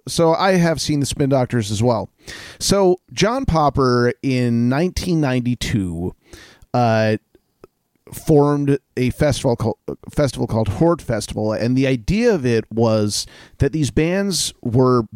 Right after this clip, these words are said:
big enough to fill anywhere from five hundred to about two, three thousand person rooms,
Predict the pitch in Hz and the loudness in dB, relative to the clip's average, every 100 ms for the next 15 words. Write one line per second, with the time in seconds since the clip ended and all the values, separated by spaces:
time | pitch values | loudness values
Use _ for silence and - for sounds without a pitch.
0 | 101 151 175 175 165 - - - 123 120 | -2 0 0 -2 -2 -4 -4 0 0 2
1 | 113 113 - _ - 143 156 156 147 - | 2 0 -4 _ -8 -2 2 4 2 -2
2 | 123 _ - 160 160 175 131 123 139 120 | -10 _ -4 -4 0 -2 -2 -2 -2 0
3 | 135 127 120 - 123 113 117 117 117 - | 2 2 0 -2 -2 0 0 0 -2 -4
4 | - 165 160 - 147 135 135 123 117 120 | 0 0 0 0 -2 0 -2 -2 -2 -2
5 | 110 110 104 _ - - 120 - 113 113 | -2 -2 -4 _ -6 -4 -2 -4 0 2
6 | 127 110 101 104 | 2 0 -2 -6